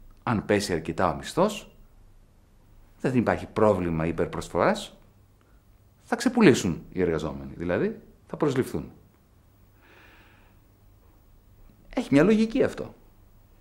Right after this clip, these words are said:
Όσοι μπορούν να δουλεύουν και θέλουν να δουλεύουν σε έναν χαμηλό μισθό, θα βρίσκουν εργασία.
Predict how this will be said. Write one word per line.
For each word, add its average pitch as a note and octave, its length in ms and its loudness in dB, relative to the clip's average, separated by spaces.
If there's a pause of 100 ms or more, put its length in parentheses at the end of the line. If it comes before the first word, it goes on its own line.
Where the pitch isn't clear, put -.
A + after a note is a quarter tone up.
(600)
Όσοι D3 240 4
μπορούν A2+ 280 6
να F#2 100 4
δουλεύουν F#2+ 560 0 (400)
και - 100 -8
θέλουν D#3 320 4
να A2 100 4
δουλεύουν A#2+ 540 2 (280)
σε - 140 -2
έναν A#2 180 4
χαμηλό G2+ 340 2
μισθό, F2 280 0
θα A3 120 0
βρίσκουν C3 320 -2
εργασία. A3+ 460 -4